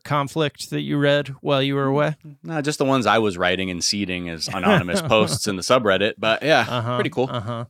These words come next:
Speaker 2: <laughs>
Speaker 1: Um, all right. So Odell Beckham Junior is trending
Speaker 2: Cool.
Speaker 1: across the internet.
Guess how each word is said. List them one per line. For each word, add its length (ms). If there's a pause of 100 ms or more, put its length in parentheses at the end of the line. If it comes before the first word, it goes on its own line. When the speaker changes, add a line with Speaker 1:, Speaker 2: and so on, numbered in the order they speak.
(300)
Speaker 2:
<laughs> 360
Speaker 1:
Um, 560 (340)
all 220
right. 200 (380)
So 440
Odell 360
Beckham 360
Junior 520
is 680 (580)
trending 840
Speaker 2:
Cool. 300
Speaker 1:
across 400
the 220
internet. 420